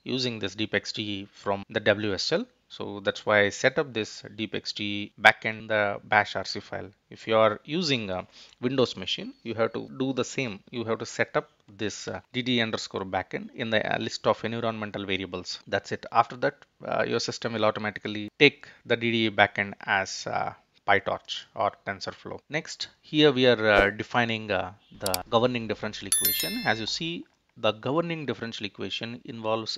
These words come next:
a fourth order derivative, meaning we are applying two Hessians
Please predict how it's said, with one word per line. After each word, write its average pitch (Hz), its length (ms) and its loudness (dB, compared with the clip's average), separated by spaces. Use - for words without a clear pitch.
a 120 60 -10
fourth - 380 -4
order 107 220 4
derivative, 98 420 -4
meaning 135 400 -8
we 120 240 0
are 143 340 4
applying 127 560 0
two 202 140 -2
Hessians 113 640 -6